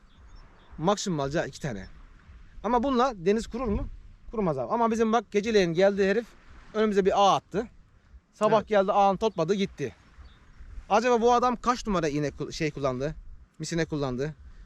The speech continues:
Speaker 1: Ağında da bak, kaç, e, göz kullandı? Santim göz kullandı. Bunu biliyoruz mu? Bilmiyoruz. Belki de ufak kullandı. Her türlü balığı aldı mesela. Örnek vereyim size yani.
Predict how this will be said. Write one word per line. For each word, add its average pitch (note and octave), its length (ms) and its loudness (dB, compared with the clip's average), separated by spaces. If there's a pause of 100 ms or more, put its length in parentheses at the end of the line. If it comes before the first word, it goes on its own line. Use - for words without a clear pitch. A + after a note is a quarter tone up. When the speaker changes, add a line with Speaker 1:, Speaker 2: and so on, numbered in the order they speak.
(180)
Speaker 1:
Ağında C#3+ 380 2
da D#3 100 0
bak, C3+ 120 -8 (180)
kaç, G#3 320 0
e, D#3+ 320 2
göz D3+ 260 0
kullandı? C#3+ 460 -4 (500)
Santim D3 280 -4
göz C#3 180 2
kullandı. C#3+ 440 -6 (200)
Bunu A#3 160 -4
biliyoruz E4 280 2
mu? C4 140 -8
Bilmiyoruz. G3 360 -2 (480)
Belki G#3 220 -2
de A3+ 40 -4
ufak A#3+ 240 -2
kullandı. D#3+ 440 0 (300)
Her A#3+ 140 -4
türlü C3+ 240 -6
balığı D#3+ 200 0
aldı F3+ 200 0
mesela. A#2+ 280 -8
Örnek D#3+ 360 -2
vereyim A2+ 200 -8
size A#2 160 -12
yani. G#2+ 200 -8